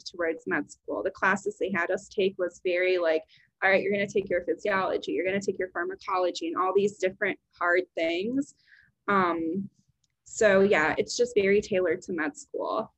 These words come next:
And I went that path so that I can really prove myself and be like, "Hey, yeah, anyone can get really good undergrad grades, but I'm getting really good, almost med school level grades." So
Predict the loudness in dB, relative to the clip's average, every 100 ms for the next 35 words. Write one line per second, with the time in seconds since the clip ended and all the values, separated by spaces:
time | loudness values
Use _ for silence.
0 | -4 0 2 2 0 2 2 0 -6 -4
1 | -2 -2 -4 _ -6 -2 0 -2 -2 -2
2 | 2 0 2 0 2 0 -4 -6 -6 -4
3 | -6 _ -4 0 2 2 -2 -4 -2 2
4 | 2 0 -4 _ _ _ 0 4 4 4
5 | 2 0 2 0 0 -2 0 0 0 2
6 | 2 0 -2 -2 -2 -4 -4 -8 -6 -6
7 | -4 -6 -8 -6 -4 -4 -8 -4 0 2
8 | 2 -2 -4 -4 -2 -2 0 2 2 0
9 | _ _ _ -2 -2 0 -2 -2 -2 -2
10 | -2 -4 -2 -4 -4 -4 -4 -2 -2 0
11 | 0 -4 -8 -18 -20 -20 -20 _ _ -10
12 | -6 -4 -6